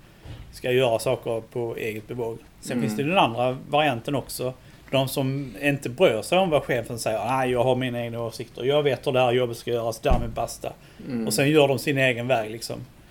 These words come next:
Speaker 2: Mm.
Speaker 1: Så att, eh, men jag, jag är egentligen inte någon av dem. Utan det är bara det att jag... Alltså... Jag, jag kan ibland ha en, eh, vad man sä-, säger är svag jag-känsla.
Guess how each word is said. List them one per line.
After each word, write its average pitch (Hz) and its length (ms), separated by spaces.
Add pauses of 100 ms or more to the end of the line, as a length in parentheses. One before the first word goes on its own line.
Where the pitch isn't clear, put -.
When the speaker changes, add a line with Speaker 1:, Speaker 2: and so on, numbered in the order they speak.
(120)
Speaker 2:
Mm. 104 220
Speaker 1:
Så 139 100
att, 139 180
eh, 147 60 (240)
men 143 240
jag, 135 540
jag 135 220
är 123 40
egentligen 147 440
inte 151 180
någon 120 280
av 123 60
dem. 120 280 (360)
Utan 131 300
det 123 80
är 120 100
bara 143 280
det 135 180
att 120 140
jag... 120 480 (680)
Alltså... 127 420 (920)
Jag, 135 320 (360)
jag 151 180
kan 151 120
ibland 151 480
ha 131 260
en, 120 80 (180)
eh, - 420
vad 143 200
man 127 140
sä-, 139 240
säger 135 520
är 135 180
svag 135 580
jag-känsla. 131 1000